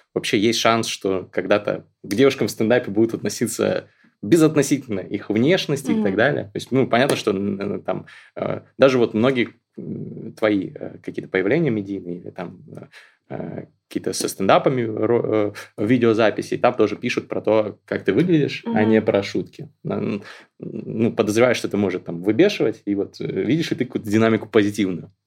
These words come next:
Speaker 1: в этом плане?
Speaker 2: Да, сто процентов есть такая тенденция, и в целом риторика восприятия стендапа меняется.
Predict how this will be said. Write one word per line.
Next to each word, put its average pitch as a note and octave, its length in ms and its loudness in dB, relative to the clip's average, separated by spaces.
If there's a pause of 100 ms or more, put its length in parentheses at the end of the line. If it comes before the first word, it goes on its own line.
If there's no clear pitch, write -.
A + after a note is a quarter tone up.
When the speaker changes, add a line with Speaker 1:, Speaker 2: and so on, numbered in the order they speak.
(160)
Speaker 1:
в - 80 0
этом - 160 -2
плане? - 260 -6
Speaker 2:
Да, A#3 320 4
сто A#3+ 200 -6
процентов B3+ 600 -2
есть G3 220 -4
такая F#3 320 -4
тенденция, F#3+ 1000 -4
и G3 440 -2
в F#3 100 -12
целом F#3+ 540 0
риторика F#3+ 480 -4
восприятия G#3+ 560 -4
стендапа G3+ 500 -4
меняется. G3 800 -4